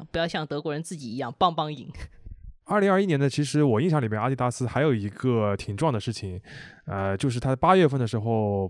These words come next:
Speaker 2: 把锐步终于卖掉了。
Speaker 1: 哎，锐步其实也是一个阿迪达斯尝试调整了几次的品牌，一直也找不到手感。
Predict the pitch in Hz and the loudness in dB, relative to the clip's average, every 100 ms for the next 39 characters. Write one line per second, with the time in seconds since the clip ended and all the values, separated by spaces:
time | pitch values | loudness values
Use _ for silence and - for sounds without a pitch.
0 | - 95 92 143 170 107 139 104 101 - | -4 -4 2 4 4 4 -2 -4 -4 -2
1 | 160 127 98 101 104 90 95 85 - - | 0 0 -2 -2 -2 -2 -4 -2 -4 -4
2 | - - _ - 127 127 160 - - 262 | -20 -20 _ -12 -10 -10 -12 -14 -6 -6
3 | 247 233 - 160 180 143 - 165 156 151 | -4 -6 -6 -6 -4 -6 -6 -6 -4 -2
4 | 165 175 151 151 175 160 - 147 151 196 | -2 -4 -6 -6 -4 -4 -4 -8 -6 -8
5 | - 165 165 156 - 147 226 156 - - | -6 -6 -6 -8 -10 -8 -6 -6 -10 -12
6 | - - 262 - 147 143 151 156 117 - | -12 -8 -8 -8 -8 -6 -6 -6 -8 -8
7 | 180 - 160 - | -8 -8 -8 -8